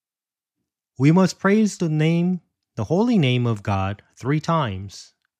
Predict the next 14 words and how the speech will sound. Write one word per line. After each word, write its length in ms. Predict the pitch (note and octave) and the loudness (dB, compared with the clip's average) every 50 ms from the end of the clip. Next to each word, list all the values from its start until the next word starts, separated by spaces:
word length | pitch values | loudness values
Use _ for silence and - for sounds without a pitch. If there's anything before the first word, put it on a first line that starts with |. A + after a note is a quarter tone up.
| _ _ | _ _
The 80 | - G2+ | -10 -6
name 300 | G2+ A#2 B2+ C3+ C#3 D3 | -4 -2 0 0 0 -2
of 140 | C#3 B2+ A#2 | -4 -4 -4
the 100 | C#3+ B2+ | -4 -6
Father, 640 | - - - E3 D#3+ D3+ B2 A2+ G2 F#2+ F2 E2+ _ _ _ _ _ _ _ _ _ _ _ _ | -4 -4 -2 0 0 0 0 -4 -6 -8 -8 -12 _ _ _ _ _ _ _ _ _ _ _ _
the 100 | G#2+ G2 | -10 -8
Son, 520 | - - - C#3 C#3 D#3+ F#3 G#3 G#3+ G#3 - _ _ _ _ _ _ _ _ _ _ _ _ _ | -8 -8 -6 -2 -2 0 0 -2 -2 -4 -8 _ _ _ _ _ _ _ _ _ _ _ _ _
and 180 | - C#3+ F#3 F#3+ | 0 2 4 4
the 80 | F3+ | 4
Holy 280 | B2+ F#3+ G3+ G#3+ A3 G3 | 4 2 2 2 2 0
Spirit 400 | F3+ - - - G3+ F3+ C#3+ A#2+ | -2 -4 -4 -2 -2 -2 0 -2
must 220 | C#3 D#3 D3+ - | -2 -4 -4 -4
be 120 | - F3 D#3+ | -6 -6 -6
praised 600 | - - - C#3+ C#3 B2+ G#2+ G2 F#2 F2+ - - | -6 -6 -4 -2 -2 0 -2 -4 -6 -10 -14 -20